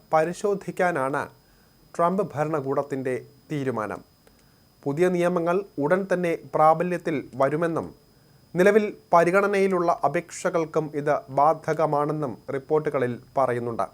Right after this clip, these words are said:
പൗരത്വം നൽകുന്നതിന് മുൻപ് അപേക്ഷകരുടെ സത്സ്വഭാവം പരിശോധിക്കാൻ യു എസ് Citizenship and Immigration Services തീരുമാനിച്ചിരുന്നു. അമേരിക്കയെ വെറുക്കുകയും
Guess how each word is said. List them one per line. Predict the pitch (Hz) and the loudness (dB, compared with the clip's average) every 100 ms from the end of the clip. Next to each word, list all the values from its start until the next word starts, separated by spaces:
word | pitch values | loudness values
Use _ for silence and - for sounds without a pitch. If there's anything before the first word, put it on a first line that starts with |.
| _ _ - _ - | _ _ -20 _ 6
പൗരത്വം | 156 180 196 196 196 165 | 8 8 4 2 0 0
നൽകുന്നതിന് | 165 165 190 190 180 185 175 | 0 2 2 2 2 0 0
മുൻപ് | 156 165 151 - - _ _ _ 165 | -2 2 2 2 -4 _ _ _ 2
അപേക്ഷകരുടെ | 190 208 - 190 180 175 175 - - | 4 2 0 2 4 4 2 -2 -4
സത്സ്വഭാവം | 180 - - 175 165 180 180 - 160 | -2 0 0 2 2 2 0 0 2
പരിശോധിക്കാൻ | 160 156 202 190 196 190 120 90 - _ 139 | 2 2 -4 -2 -2 2 2 0 -12 _ -6
യു | 170 196 | 0 2
എസ് | 185 - - - | 0 -4 -14 -10
Citizenship | 175 190 196 185 180 180 - - 151 | -8 -6 -4 -4 -4 -8 -8 -2 -2
and | 156 151 151 | -2 -4 -4
Immigration | 170 160 180 170 170 - | -4 -2 -4 -4 -10 -6
Services | 165 165 175 165 139 - - - | -4 -2 -4 -6 -8 -12 -16 -8
തീരുമാനിച്ചിരുന്നു. | 151 156 160 160 151 165 165 202 269 - - - - - 135 | -4 -2 -2 -2 -4 -4 -2 -4 -6 -14 -20 -20 -20 -2 2
അമേരിക്കയെ | 165 185 208 196 214 202 165 | 4 4 2 0 0 2 2
വെറുക്കുകയും | 170 185 196 190 185 202 | 0 0 -2 -2 -2 -4